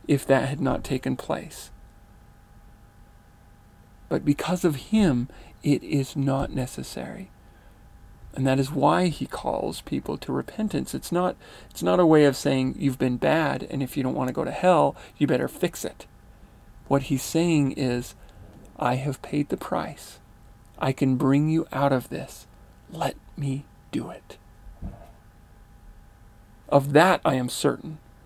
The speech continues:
Of that I am biased beyond reason.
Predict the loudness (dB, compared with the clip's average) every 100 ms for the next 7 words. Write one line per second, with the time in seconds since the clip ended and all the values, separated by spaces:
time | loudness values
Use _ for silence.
0 | -8 -2 4 6 6 4 0 -2 -2 2
1 | 4 4 2 -2 -4 -2 0 -2 -2 -2
2 | -2 -8 -12